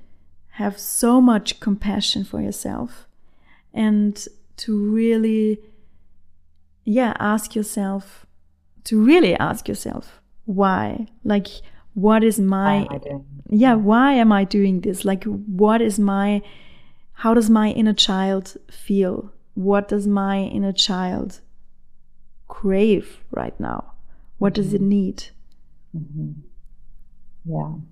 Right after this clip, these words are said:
Speaker 2: Or is she feeling threatened? You know, like,
Speaker 1: Yeah.
Speaker 2: it's like, yeah, like, why is, why am I acting out like this? You know?
Speaker 1: Yeah.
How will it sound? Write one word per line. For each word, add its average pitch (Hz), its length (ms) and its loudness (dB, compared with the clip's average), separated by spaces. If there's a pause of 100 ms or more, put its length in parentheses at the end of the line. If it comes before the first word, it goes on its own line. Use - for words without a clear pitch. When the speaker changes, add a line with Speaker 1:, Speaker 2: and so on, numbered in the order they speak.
(160)
Speaker 2:
Or 165 140 0
is 151 80 -2
she 160 200 -8
feeling 151 340 -4
threatened? 143 800 -8
You 156 80 0
know, 143 220 0
like, 143 240 -4 (120)
Speaker 1:
Yeah. 233 500 4
Speaker 2:
it's 196 80 -4
like, - 320 -14
yeah, 151 320 2
like, 156 220 0
why 156 380 4
is, 156 380 0
why 160 200 4
am 156 120 2
I 147 60 2
acting - 400 -4
out 87 200 -6
like - 220 -10
this? - 460 -6
You 165 120 -8
know? 175 300 2
Speaker 1:
Yeah. 247 220 -4